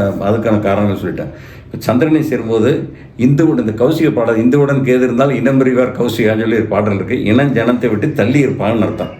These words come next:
இந்த பலனை எப்ப தேவையோ அப்ப நீங்க அப்ளை பண்ணிக்கலாம். இது ஒரு பாயிண்ட்ல வச்சுக்கலாம், சந்திரனோட கேது இருப்பது என்பது. அடுத்து செவ்வாய். செவ்வாய் அங்க இருந்துன்னு வச்சுக்கோங்க,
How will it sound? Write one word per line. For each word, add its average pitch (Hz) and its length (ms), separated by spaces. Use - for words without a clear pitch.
இந்த 107 120
பலனை 143 400
எப்ப 113 260
தேவையோ 127 380
அப்ப 120 160
நீங்க 104 180
அப்ளை 87 140
பண்ணிக்கலாம். 90 480
இது 135 260
ஒரு 123 160
பாயிண்ட்ல 107 360
வச்சுக்கலாம், - 300
சந்திரனோட 117 520
கேது 101 220
இருப்பது 87 340
என்பது. 76 280
அடுத்து - 220
செவ்வாய். 107 440
செவ்வாய் 175 400
அங்க 135 180
இருந்துன்னு 127 320
வச்சுக்கோங்க, 92 340